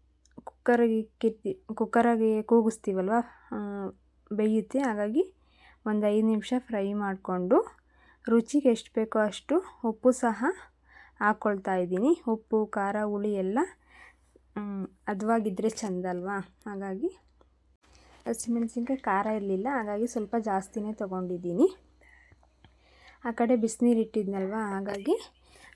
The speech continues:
ಬಿಸಿನೀರನ್ನೇ ಹಾಕ್ಕೊಳ್ತೀನಿ ನಾನು. ಆ, ಅದು ಹೆಸ್ರುಬೇಳೆ ಒಂದು ಲೋಟ, ಅಕ್ಕಿ ಒಂದೂವರೆ ಗ್ಲಾಸ್ ತಗೊಂಡಿದ್ದೆ, ಅದಕ್ಕೆ ಡಬಲ್ ಐದು ಲೋಟ ನೀರು ಹಾಕ್ಕೊಳ್ತಾ ಇದ್ದೀನಿ. ಬಿಸಿನೀರೇ ಹಾಕ್ಕೊಳ್ತೀನಲ್ವ, ಮ್, ನಮ್ಮ ಪಲಾವ್ಗೆ ಆಗಲಿ ಮತ್ತು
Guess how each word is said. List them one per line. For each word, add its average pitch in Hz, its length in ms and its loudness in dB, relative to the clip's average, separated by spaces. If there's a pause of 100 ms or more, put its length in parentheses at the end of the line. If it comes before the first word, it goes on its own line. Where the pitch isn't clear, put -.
ಬಿಸಿನೀರನ್ನೇ 240 520 8
ಹಾಕ್ಕೊಳ್ತೀನಿ 196 580 2
ನಾನು. 190 280 2 (440)
ಆ, 220 60 -2 (480)
ಅದು 196 260 0 (520)
ಹೆಸ್ರುಬೇಳೆ 240 480 4
ಒಂದು 226 180 2
ಲೋಟ, 220 260 0
ಅಕ್ಕಿ 240 260 2
ಒಂದೂವರೆ 208 540 2
ಗ್ಲಾಸ್ 196 300 -4
ತಗೊಂಡಿದ್ದೆ, 185 580 0 (500)
ಅದಕ್ಕೆ 226 380 4
ಡಬಲ್ 196 360 2
ಐದು 214 240 4
ಲೋಟ 208 260 0
ನೀರು 226 260 6
ಹಾಕ್ಕೊಳ್ತಾ 180 480 -2
ಇದ್ದೀನಿ. 175 360 0 (420)
ಬಿಸಿನೀರೇ 226 420 2
ಹಾಕ್ಕೊಳ್ತೀನಲ್ವ, 196 720 -4 (800)
ಮ್, - 40 -4
ನಮ್ಮ 214 400 0
ಪಲಾವ್ಗೆ 214 480 2
ಆಗಲಿ 208 340 0
ಮತ್ತು 214 460 -2